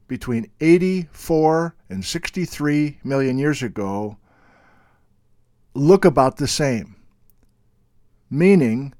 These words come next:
there is not a gradual change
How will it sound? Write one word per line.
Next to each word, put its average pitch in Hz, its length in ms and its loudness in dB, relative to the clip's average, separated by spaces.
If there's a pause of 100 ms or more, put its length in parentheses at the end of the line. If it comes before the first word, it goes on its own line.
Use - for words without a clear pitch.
(580)
there 147 180 4
is 127 240 2
not 156 500 4 (480)
a 135 120 -4
gradual 143 720 2
change 117 960 -4